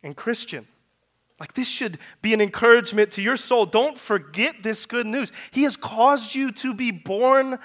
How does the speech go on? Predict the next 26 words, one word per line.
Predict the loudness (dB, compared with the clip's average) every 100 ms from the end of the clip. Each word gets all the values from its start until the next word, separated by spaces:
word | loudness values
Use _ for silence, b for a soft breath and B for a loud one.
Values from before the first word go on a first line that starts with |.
| B B 0
again. | 0 4 6 8 6 -2 -20 _ b b b
He | -2
has | -2 -2
washed | -4 6 6 6 0 -6
you | -4
with | -2 -4
regeneration, | -4 -2 2 4 4 2 -4
as | -4
you | -4
heard. | 0 0 0 B B
He | -2
has | 0
made | 2 8 8 8 0
you | -6 -4
new, | -2 -2
opening | 2 0 0 -4 -4 -2
your | -2 0
eyes | 0 0 -2
to | -12
see. | -12 -10 -10 B B
Have | -8 -6
you | -8 -8
forgotten | -8 -8 -8 -6 -4 -2 -4 -10 -14
his | -10 -12 -12
great | -16 -16 -16
mercy? | -20 -20 -20 -20